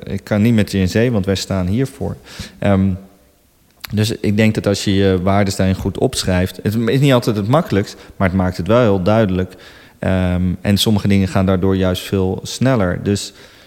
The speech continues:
ehm, en commercieel gezien, ja, kijk, wat, wat ik altijd zeg, wij zijn, eh, geen non-profit.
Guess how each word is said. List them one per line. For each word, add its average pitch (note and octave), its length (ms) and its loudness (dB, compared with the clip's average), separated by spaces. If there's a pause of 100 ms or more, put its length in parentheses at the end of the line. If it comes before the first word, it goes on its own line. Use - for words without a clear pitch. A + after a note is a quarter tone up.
(120)
ehm, F#2+ 240 -2 (380)
en A2+ 120 -4
commercieel A#2+ 540 2
gezien, A#2+ 300 0
ja, A#2 240 2 (380)
kijk, B2+ 200 0 (280)
wat, A2+ 280 2
wat A2 120 2
ik - 60 -4
altijd B2 220 2
zeg, A2 140 0
wij G#2+ 120 2
zijn, G#2 380 2
eh, F2 240 -2
geen B2+ 300 2
non-profit. G#2+ 720 0